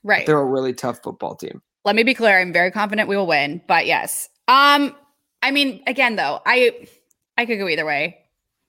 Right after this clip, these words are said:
Speaker 2: I would love to see the Dolphins at home, but I also think it's gonna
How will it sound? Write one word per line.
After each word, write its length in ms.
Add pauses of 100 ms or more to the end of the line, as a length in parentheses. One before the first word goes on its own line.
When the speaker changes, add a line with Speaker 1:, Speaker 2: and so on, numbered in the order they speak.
(500)
Speaker 2:
I 120
would 100
love 140
to 120
see 140
the 100
Dolphins 280
at 100
home, 140
but 100
I 80
also 220
think 160
it's 80
gonna 220